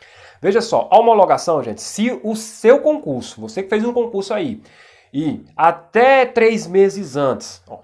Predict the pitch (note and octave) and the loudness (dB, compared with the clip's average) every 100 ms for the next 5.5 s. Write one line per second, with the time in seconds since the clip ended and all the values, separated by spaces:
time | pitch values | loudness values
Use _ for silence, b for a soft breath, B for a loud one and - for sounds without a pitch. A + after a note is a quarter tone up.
0 | - D3 G3+ A#3 G#3+ E3+ E3 F3 F#3 C#3 | -6 0 2 0 -4 -6 -6 -6 -8 -12
1 | A#2 F2+ - - b b b b E3 - | -12 -12 -18 -20 b b b b -10 -4
2 | F#3 E3+ D3 C#3+ C3+ C3+ C3 C3+ F3 C#4+ | -2 -2 -4 0 2 2 0 -2 2 2
3 | A3 - G#3+ C4+ D#3+ C3+ C3 G#2+ G2+ B2+ | 0 -2 0 2 0 0 0 0 2 4
4 | C#3+ G2+ F#2 G#2+ F#3 C4 - D#3+ B2+ A2+ | 4 0 -14 -4 -2 -2 -4 -4 -4 -6
5 | G#2 G2 C3+ B2+ F#2+ | -6 2 4 4 -2